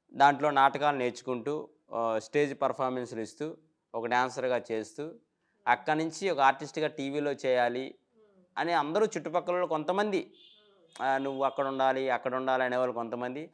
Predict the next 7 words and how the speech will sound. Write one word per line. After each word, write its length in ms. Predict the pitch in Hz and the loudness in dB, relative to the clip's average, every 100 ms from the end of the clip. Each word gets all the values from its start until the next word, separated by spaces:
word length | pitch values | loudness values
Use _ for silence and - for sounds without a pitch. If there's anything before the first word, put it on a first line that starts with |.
| _ - | _ -4
"అసలు 200 | - 139 | -4 -2
నువ్వు 160 | 135 131 | -2 0
అక్కడ 200 | 127 131 | 2 0
పనికిరావు, 420 | 123 127 139 139 | 0 0 2 2
ఇక్కడే 240 | 123 135 | 2 2
ఉండాలని" 500 | 139 131 127 123 120 | 2 2 2 2 -2
కొంతమంది. 600 | 113 113 113 120 123 151 | -4 -6 -6 -8 -8 -12